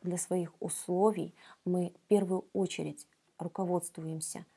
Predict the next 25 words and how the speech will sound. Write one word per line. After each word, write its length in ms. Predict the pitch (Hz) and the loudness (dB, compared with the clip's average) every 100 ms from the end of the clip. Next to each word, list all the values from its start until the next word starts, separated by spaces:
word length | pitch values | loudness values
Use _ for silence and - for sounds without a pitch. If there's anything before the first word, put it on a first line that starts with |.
| _ _ _ _ | _ _ _ _
нашим 320 | 185 175 175 | -4 -2 -4
госреестром. 760 | 165 175 170 160 156 - - 202 | 0 0 2 -2 -4 -6 -10 -8
Это 200 | - 214 | -6 0
можно 280 | 240 240 190 | 2 2 0
найти 520 | 170 170 165 - 196 - | 0 -4 -4 -4 -4 -6
на 400 | - 170 165 160 160 | -4 -2 -4 -6 -6
интернет-ресурсах. 1080 | 180 190 190 208 - 170 - 165 147 - - _ - - - - | -4 0 2 2 0 -2 -4 -6 -6 -10 -14 _ -20 -18 -16 -2
Мы 160 | 208 214 | 6 6
руководствуемся 1000 | 220 214 208 202 233 226 196 190 185 - | 6 0 2 2 4 2 2 2 2 0
тем, 440 | - - 240 269 269 _ _ _ - _ _ _ _ - | -2 4 4 4 0 _ _ _ -20 _ _ _ _ 0
если 340 | 185 - - | 2 2 0
этого 320 | - 190 190 | -2 0 2
сорта, 400 | 190 - 165 - | 4 4 2 -2
который 440 | - 165 - 165 160 | -10 -8 -6 -6 -4
вы 120 | 160 | -6
ищете 480 | - 175 - - 156 | -4 -4 -6 -8 -6
в 40 | |
госреестре, 720 | 160 170 - 160 165 - 160 | -2 -2 -2 -4 -4 -4 -2
нет, 240 | 170 190 196 | 0 -2 -4
но 80 | |
вам 200 | 160 160 - | -6 -6 -4
очень 300 | 175 - 160 | -6 -4 -8
хочется 480 | - 165 165 - 165 | -2 -4 -4 -10 -10
его 240 | 160 - | -10 -12
иметь, 400 | - 170 202 240 | -6 -2 0 -2